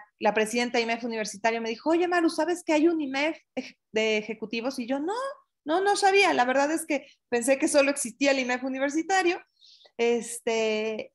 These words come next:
y, y me dijo, "Sí". Entonces me puse a investigar y, y de repente me di cuenta de que había muchas personas que conocía de Querétaro, de los bancos o de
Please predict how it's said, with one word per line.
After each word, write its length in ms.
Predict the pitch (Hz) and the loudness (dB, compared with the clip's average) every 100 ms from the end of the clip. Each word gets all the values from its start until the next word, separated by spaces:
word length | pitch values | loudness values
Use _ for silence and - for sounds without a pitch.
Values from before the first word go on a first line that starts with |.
| _ | _
y, 1000 | 247 240 233 226 226 220 220 214 208 - | -2 0 0 -2 -2 -2 -2 -2 -4 -8
y 100 | 233 | -6
me 100 | 240 | -4
dijo, 200 | 247 285 | -2 -2
"Sí". 220 | 269 370 427 453 | 0 4 4 4
Entonces 400 | 254 285 285 330 | 0 -2 -2 0
me 120 | 277 | 0
puse 220 | 269 294 320 | -2 0 0
a 20 | |
investigar 680 | 294 285 302 311 320 381 - - _ _ _ _ - | 0 0 0 0 0 0 -4 -16 _ _ _ _ -2
y, 440 | 247 240 233 - | 0 2 0 -4
y 120 | - 240 | -4 0
de 100 | 247 | 4
repente 420 | 262 269 277 277 | 4 4 2 2
me 120 | 269 | 0
di 180 | 262 262 | 0 -2
cuenta 360 | 285 269 262 262 | -2 -2 0 -2
de 100 | 233 | -2
que 120 | 226 | -4
había 280 | 226 240 247 | -2 0 0
muchas 520 | 254 277 262 269 262 | 0 -2 -2 -6 -4
personas 480 | 240 226 240 226 220 | -4 -2 -4 -4 -4
que 140 | 208 | -4
conocía 760 | 226 220 220 - 247 208 196 - _ _ _ | -2 -2 -2 0 2 2 0 -14 _ _ _
de 180 | - 208 | -2 0
Querétaro, 500 | 214 226 226 214 190 | 4 2 4 0 0
de 120 | 202 | 0
los 160 | 247 240 | 0 2
bancos 560 | 233 233 233 226 226 - | 0 -2 -2 -4 -4 -2
o 220 | 233 233 | 2 2
de 440 | 233 233 226 220 | 2 2 2 -2